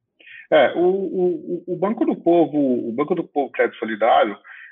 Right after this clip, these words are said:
é, ele foi fundado no final de, de, de noventa e oito, né? A parte documental, a parte, é, é, de arrecadação de fundos, né? Mas ele é instituído e começa a funcionar no começo de, de, de noventa e nove.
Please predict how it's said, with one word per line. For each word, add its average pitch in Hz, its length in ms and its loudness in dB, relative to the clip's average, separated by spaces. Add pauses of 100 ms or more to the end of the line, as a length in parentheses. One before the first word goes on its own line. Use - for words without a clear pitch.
é, 104 300 -2
ele 110 160 -6
foi 127 180 -6
fundado 127 460 0
no 151 140 -4
final 123 340 0
de, 139 220 -6
de, 120 200 -6
de 120 260 -2
noventa 113 420 -2
e 110 40 4
oito, 98 440 0
né? 113 240 -2 (280)
A 90 100 -4
parte 113 340 -2
documental, 107 1040 0 (240)
a 104 80 -2
parte, 107 720 -6
é, 101 340 -12
é, 95 640 -10 (500)
de 101 120 -4
arrecadação 110 580 -2
de 120 100 -6 (120)
fundos, 151 500 2
né? 120 220 -2 (200)
Mas 110 220 0
ele 156 240 4
é 165 200 6
instituído 131 640 -4
e 117 60 -4
começa 117 420 -4
a - 40 -16
funcionar 127 480 -2
no 143 80 -4
começo 135 480 -4
de, 147 260 -4
de, 139 400 -4
de 135 80 -14
noventa 139 360 2
e 165 60 2
nove. 104 340 2